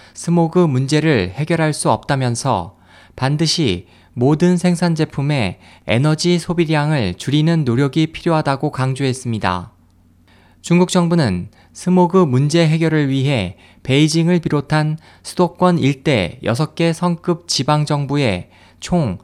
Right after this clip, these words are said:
십오억 위안, 약 이천칠백억 원을 지원하는 스모그 퇴치 종합계획을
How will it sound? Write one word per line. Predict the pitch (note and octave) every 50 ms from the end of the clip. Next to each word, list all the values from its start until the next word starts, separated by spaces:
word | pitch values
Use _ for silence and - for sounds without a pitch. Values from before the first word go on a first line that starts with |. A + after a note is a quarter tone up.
| _ _ -
십오억 | - - E3 D#3 E3+ E3 E3 F3 F3+ E3+ - -
위안, | B2+ C#3 D3 C3+ A#2 F#2+ F2 F2 - - _ _ -
약 | - B2 C3+ C3+ - _ _ _ - - - - _ _
이천칠백억 | - C#3 D#3 D#3 - - F3 F3+ E3+ - - F#3+ F3+ F#3 F3 E3 E3 D3+ C#3
원을 | C#3+ D3 D3 D#3 E3 D#3+
지원하는 | D#3+ - D3+ C#3 C#3+ C#3+ C#3 C3+ C#3 D3 C#3+ B2 F#2+ F2 F2 - _ - - - -
스모그 | - - - F3+ F3 F3 F3 E3 E3 F#3 F#3 F3+ F#3
퇴치 | - - F3+ E3+ - - - F#3 F3+
종합계획을 | F3 - C#3 C#3 D3+ D3+ - - - D3+ D3 C#3+ C#3 C3+ C#3+ A#2 G2 F#2 F2